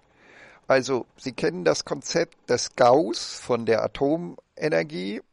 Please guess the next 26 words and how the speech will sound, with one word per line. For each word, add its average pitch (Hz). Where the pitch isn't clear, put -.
der 98
größte -
anzunehmende 113
Unfall, 170
der 107
größte 107
anzunehmende 110
Reaktorunfall 147
und 120
so 123
weiter, 117
der 107
gau. 107
Und 120
für 131
uns 165
ist 180
wichtig 160
der 143
gav, 113
also 104
der 101
größte -
anzunehmende 131
Verbrecher, 98
ja? 127